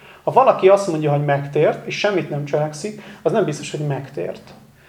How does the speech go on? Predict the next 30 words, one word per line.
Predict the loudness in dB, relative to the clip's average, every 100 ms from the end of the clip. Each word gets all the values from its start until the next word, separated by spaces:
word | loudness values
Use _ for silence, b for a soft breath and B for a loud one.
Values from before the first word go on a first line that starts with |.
| b _
Ha | 2
a | 6
gyerek | 6 6 2
megszületik, | -2 -2 2 2 2 0
akkor | 2 4
az | 4
természetellenes, | 4 2 2 -2 0 0 0 -4
hogyha | -4 -2
az | 0
a |
gyerek | 0 -2
nem | -4 -6
csinál | -6 -6 -6
semmit. | -6 -6 -6 -8 -12 -20 -20 -10 -2
Az | 2
egy | 4
halott | 4 4 2 -2
csecsemő. | -6 -6 -8 -8 -10 -12 b b b b
Viszont, | 0 2 4
hogyha | 4 4
élő | 4 4 4
csecsemő, | 4 0 2 0 4
a | 4
minden | 4 2 4
rendben | 2 2
van, | 4
az | 4 6
a |
gyerek | 6 6 6
elkezd | 6 2